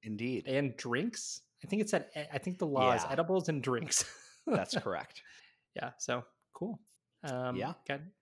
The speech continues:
Speaker 2: get out there, uh, Minnesota people. And, um, hey, you know what, listeners? Buy us legal pot.
Speaker 1: Yeah. You sure as shit aren't into writing poems.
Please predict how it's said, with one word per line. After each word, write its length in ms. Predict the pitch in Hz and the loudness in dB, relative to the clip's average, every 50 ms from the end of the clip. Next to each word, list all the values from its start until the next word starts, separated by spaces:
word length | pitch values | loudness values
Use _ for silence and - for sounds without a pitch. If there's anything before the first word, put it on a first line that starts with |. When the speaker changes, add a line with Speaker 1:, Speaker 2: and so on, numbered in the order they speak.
| _ - | _ -2
Speaker 2:
get 120 | - - | 2 6
out 160 | 156 170 - - | 6 6 6 6
there, 460 | 196 190 190 190 196 196 190 185 - - | 4 2 4 4 2 2 0 -2 -2 2
uh, 500 | 147 139 139 139 135 135 131 131 135 143 147 | 6 6 8 8 8 8 6 6 2 0 0
Minnesota 600 | 143 143 156 160 - - 165 156 165 165 160 160 - | 2 2 2 2 2 2 2 4 4 2 0 0 -2
people. 400 | - 160 160 - 214 202 196 170 | -2 -2 -2 -2 -2 0 0 0
And, 240 | 139 123 123 120 123 | 0 0 0 2 2
um, 440 | 123 123 127 123 123 123 123 123 - _ _ _ | 2 4 4 2 2 0 -4 -8 -10 _ _ _
hey, 120 | - 277 | 4 4
you 120 | 220 170 180 | 6 6 6
know 60 | 214 | 4
what, 100 | 240 226 | 4 6
listeners? 460 | 233 226 220 - 285 294 294 269 - - _ _ _ _ _ _ _ _ _ | 4 4 4 2 -2 -4 -4 -6 -6 -10 _ _ _ _ _ _ _ _ _
Buy 220 | - - 196 247 | 4 6 8 6
us 200 | 269 247 - - - _ _ - | 6 4 4 0 -6 _ _ -8
legal 360 | 214 196 170 180 214 214 220 | -6 -4 0 0 2 2 2
pot. 360 | 214 - 233 190 139 135 - - _ 151 147 - _ _ _ _ _ _ _ _ - | 2 4 4 4 2 2 -2 -6 _ -18 -18 -18 _ _ _ _ _ _ _ _ -2
Speaker 1:
Yeah. 440 | 120 131 185 220 247 190 113 90 - - - - - - _ | 2 2 4 4 2 0 0 -2 -4 -8 -18 -20 -20 -8 _
You 280 | - 139 156 165 170 - | 4 6 6 6 6 4
sure 300 | - - - 127 151 226 | 2 2 4 4 4 4
as 80 | 220 | 4
shit 220 | - - - 139 - - | 4 4 4 4 4 2
aren't 160 | 139 135 131 | -2 -2 0
into 200 | 151 147 139 131 | 0 0 2 4
writing 320 | 117 127 139 - 127 113 | 4 4 4 4 2 2
poems. 580 | - - 131 165 185 165 151 165 175 - - | 4 4 4 4 4 4 2 2 0 -2 -4